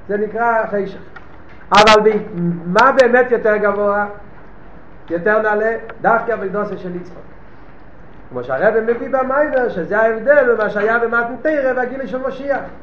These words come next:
מתן תורה היה כמו אברהם, היה גילוי מלמיילו. מתן תורה היה גילוי יאיר, הקדוש ברוך הוא התגלה על הר סיני, וירד הוה אל הר סיני. היה גילוי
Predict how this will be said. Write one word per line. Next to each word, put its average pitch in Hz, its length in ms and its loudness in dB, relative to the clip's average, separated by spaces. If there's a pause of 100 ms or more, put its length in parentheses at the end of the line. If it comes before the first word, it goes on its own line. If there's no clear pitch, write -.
(1120)
מתן 208 340 2 (140)
תורה 277 220 6
היה 247 240 6
כמו 233 280 2
אברהם, 196 500 0 (400)
היה 220 240 2
גילוי 269 300 -4
מלמיילו. 294 540 4 (1120)
מתן 143 220 -12
תורה 277 300 4
היה 247 200 4
גילוי 208 220 2
יאיר, 262 340 8
הקדוש 202 260 -2
ברוך 262 240 2
הוא 247 60 0
התגלה 247 440 0
על 247 80 4
הר 220 100 0
סיני, 277 300 -4 (420)
וירד 277 400 0
הוה 277 200 4
אל 277 80 2
הר 277 80 2
סיני. 269 280 -4 (1300)
היה 202 240 4
גילוי 269 300 -2